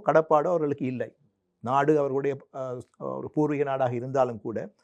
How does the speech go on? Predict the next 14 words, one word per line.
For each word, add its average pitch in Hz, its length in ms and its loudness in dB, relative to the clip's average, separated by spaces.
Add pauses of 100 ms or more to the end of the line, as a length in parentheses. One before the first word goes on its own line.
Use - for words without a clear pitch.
(120)
அவ்வாறு 147 380 6
கொடுத்து 214 400 6
இங்கே 202 200 2
வந்து 185 160 -2
முதலீடு, 165 260 -2
முதலீடு 160 280 -6
செய்ய 143 200 -4
வேண்டிய 135 320 -6
எந்த 160 140 -6
விதமான 156 320 -4
தேவைப்பாடும் 139 520 -2
அவர்களுக்கு 107 360 -10 (240)
இல்லை. 101 300 -6 (500)
ஆகவே 135 240 4